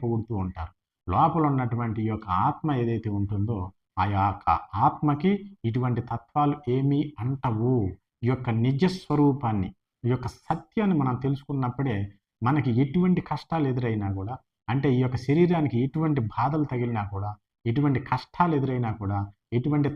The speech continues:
తాపాలు ఎదురైనా కూడా, ఆ యొక్క తాపాలంటే ఏమిటో, ఆ యొక్క తాపాలు ఎందుకు వస్తున్నాయో, ఆ యొక్క తాపం దేనికి సంబంధించిందో మనం గుర్తించి, గుర్తించడం అంటే మనం జ్ఞాన స్వరూపము గనక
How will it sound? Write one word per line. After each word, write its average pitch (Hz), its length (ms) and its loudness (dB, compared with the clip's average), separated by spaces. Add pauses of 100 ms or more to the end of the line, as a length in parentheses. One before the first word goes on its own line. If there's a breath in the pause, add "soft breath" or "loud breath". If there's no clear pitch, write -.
తాపాలు 165 420 2
ఎదురైనా 127 420 -2
కూడా, 98 260 -2 (520)
ఆ 107 40 -4
యొక్క 110 180 -4 (160)
తాపాలంటే 151 640 2 (220)
ఏమిటో, 165 280 2 (420)
ఆ 113 40 -2
యొక్క 120 140 -2
తాపాలు 160 520 4 (120)
ఎందుకు 165 260 0
వస్తున్నాయో, 147 520 0 (380)
ఆ 117 40 0
యొక్క 123 160 -2 (120)
తాపం 156 260 4 (140)
దేనికి 160 440 4
సంబంధించిందో 139 640 2
మనం 113 260 0 (140)
గుర్తించి, 165 560 2 (760)
గుర్తించడం 156 600 4
అంటే 139 200 2
మనం 123 260 0
జ్ఞాన 127 340 2
స్వరూపము 135 640 0 (100)
గనక 110 200 -4